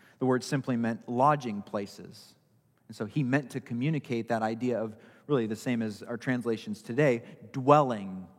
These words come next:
places is what a mansion was in the fourth century. To us, it's not. It's something different.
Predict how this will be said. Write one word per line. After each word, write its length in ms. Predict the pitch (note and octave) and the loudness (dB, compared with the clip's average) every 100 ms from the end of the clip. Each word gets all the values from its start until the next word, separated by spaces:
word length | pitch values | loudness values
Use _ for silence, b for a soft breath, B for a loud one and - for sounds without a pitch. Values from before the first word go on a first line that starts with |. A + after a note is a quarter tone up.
| _ | _
places 680 | A#2+ G#2+ - F2 - - - | -2 -2 -4 -14 -16 -20 -16
is 140 | - A2 | -14 -4
what 120 | B2 | -4
a 80 | A#2 | -2
mansion 640 | A2 G#2+ A#2+ B2 - G#2 | -2 0 0 -2 -6 -4
was 460 | G#2+ A2+ F#2+ G2 - b b b b | -2 -2 -2 -8 -14 b b b b
in 120 | B2+ | -6
the 60 | G#3 | -4
fourth 260 | G#2+ A#2 | -4 -6
century. 680 | - B2+ B2 G#2 E2+ E2 E2+ _ _ _ _ | -4 -4 -4 -8 -10 -14 -20 _ _ _ _
To 120 | - C3+ | 0 2
us, 240 | B2 - | 2 0
it's 180 | G2+ - | -8 -4
not. 280 | A2+ F#2+ G2 | -4 -4 -8
It's 160 | - | -14
something 360 | - G2 F#2 F#2 | -12 -12 -12 -4
different. 460 | B2 A#2 E2+ F2+ | -4 -4 -10 -16